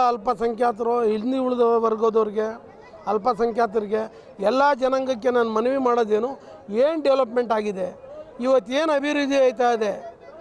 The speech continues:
ಅದ್ರ ಮೇಲೆ ಗಮನ ಕೊಟ್ಟು ತಮ್ಮ ವೋಟ್ ವೇಸ್ಟ್ ಮಾಡ್ದೇನೆ ಕಾಂಗ್ರೆಸ್ ಪಕ್ಷಕ್ಕೆ ಮತ ಕೊಡಬೇಕು. ಆಮೇಲೆ ಒಮ್ಮತದಿಂದ ಶಕ್ತಿ ಮೀರಿ ಈ ಸಾರಿ ವೋಟ್ ಮಾಡಬೇಕು.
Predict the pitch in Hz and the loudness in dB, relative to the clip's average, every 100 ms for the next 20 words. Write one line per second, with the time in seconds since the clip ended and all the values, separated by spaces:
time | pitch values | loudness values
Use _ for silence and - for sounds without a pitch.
0 | - - - 190 233 320 311 302 277 240 | -20 -20 -8 -2 0 2 2 2 0 0
1 | 254 269 226 240 185 214 226 - - - | 0 0 0 -2 0 -2 -2 -8 -20 -20
2 | - 262 262 247 262 294 277 254 254 294 | -4 0 0 2 2 2 0 0 0 0
3 | - 254 269 254 226 208 208 220 240 - | -4 0 2 2 -2 -4 -4 -6 -10 -20
4 | - - - - 233 277 302 302 208 262 | -20 -20 -10 -2 0 2 0 0 0 -4
5 | - 254 254 240 214 247 269 254 254 254 | -4 -6 -2 -2 0 2 2 0 0 0
6 | 220 311 339 - - - - 208 240 269 | 0 -6 -8 -18 -20 -20 -16 -4 0 2
7 | 262 240 247 247 330 359 349 330 311 311 | 4 4 4 2 2 0 0 0 0 0
8 | 320 370 415 - - - - - - - | 2 2 0 -8 -20 -20 -20 -20 -20 -20
9 | - - - 269 539 349 339 285 277 370 | -20 -12 -2 -2 -2 0 0 2 2 4
10 | 381 359 320 247 294 269 277 240 262 254 | 4 2 0 0 0 2 0 2 0 2
11 | 240 202 247 240 185 | 2 2 2 2 0